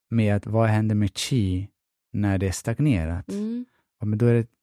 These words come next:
Speaker 1: känslorna som är stagnerade.
Speaker 2: Mm.
Speaker 1: Och varför känslorna? Jo, för att tanken är stagnerad.
Speaker 2: Mm.
Speaker 1: Och när vi är stagnerade, då vi är stressade.
Speaker 2: Mm. Mm.
Speaker 1: Så den här stressen som kan orsaka olika typer av symptom, allt från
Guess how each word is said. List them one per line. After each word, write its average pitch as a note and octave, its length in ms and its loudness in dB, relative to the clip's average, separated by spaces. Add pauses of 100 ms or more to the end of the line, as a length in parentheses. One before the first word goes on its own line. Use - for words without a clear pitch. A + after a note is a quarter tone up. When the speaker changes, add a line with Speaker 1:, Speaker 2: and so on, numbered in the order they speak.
(140)
Speaker 1:
känslorna B2 540 2
som G#2+ 200 -2
är G2+ 40 -2
stagnerade. F#2 640 -4
Speaker 2:
Mm. F#3 120 -6
Speaker 1:
Och G#2 80 -4
varför G#2 260 -4
känslorna? G#2 640 -2
Jo, F#2+ 100 -4
för G#2 160 -8
att - 120 -10
tanken A#2+ 380 -2
är G2 40 -4
stagnerad. G#2 640 -8
Speaker 2:
Mm. G3+ 300 -4 (360)
Speaker 1:
Och A2 120 -2
när B2 220 4
vi B2+ 120 4
är G#2+ 40 2
stagnerade, G#2+ 640 0
då F#2+ 180 -2
vi F#2 120 -2
är F2 40 -4
stressade. A2+ 600 -10 (100)
Speaker 2:
Mm. G3 460 -8 (180)
Mm. E3+ 340 -8 (440)
Speaker 1:
Så A#2 60 -6
den A2+ 180 0
här A2+ 100 0
stressen C3+ 640 -2
som G#2+ 180 -6
kan B2+ 200 -2
orsaka A#2+ 580 0
olika A#2+ 340 -2
typer G#2+ 260 -6
av G#2 80 0
symptom, G2+ 720 -6
allt G#2+ 200 -6
från G#2 260 -4